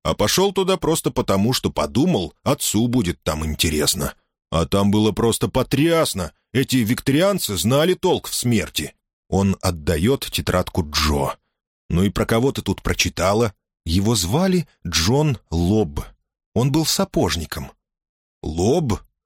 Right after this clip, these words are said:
Кажется, я о нем слышал. Традиционная обувь, что стоит бешеных денег, да?» «Ну да, но Джон, который основал это дело, начал практически с нуля». «А когда это было?»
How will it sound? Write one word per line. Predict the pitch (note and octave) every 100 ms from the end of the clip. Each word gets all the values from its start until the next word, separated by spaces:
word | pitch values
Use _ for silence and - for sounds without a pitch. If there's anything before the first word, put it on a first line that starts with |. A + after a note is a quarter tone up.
| _ _ _
Кажется, | - D#2 F#2+ -
я | G#2+ B2
о | B2+
нем | D#3+
слышал. | E3+ G#2 G2+ - B2 D#2+ _ _ _
Традиционная | - G#2+ C3 D3+ F3 E3+ E3+ D3+
обувь, | A#2+ F3+ E3+ D3+ - -
что | - - D3+
стоит | - D#3 D3+
бешеных | F#2+ E3 - D#3 D3+
денег, | A#2+ G3 F#3 G2+
да?» | E2 F3 - _ _ _ _ _ _
«Ну | F#3 A3+
да, | C#3 C#3+ D#3+ _ _ -
но | C#3
Джон, | A2+ D#3 A3
который | G#3+ D#3+ A#2
основал | G#2+ A2+ G#2+ G2+
это | F#2 F#2
дело, | D2+ E2+ D2+ C2 -
начал | E3 F3+ E3+
практически | D#3 D3+ - D#3 D#3+ D#3+
с | -
нуля». | E3+ D#3 F2+ A#2+ - _ _ _ _ _
«А | -
когда | G2+ E2 F#2
это | G2 D#2
было?» | D2 D#2+ G#2+ A2+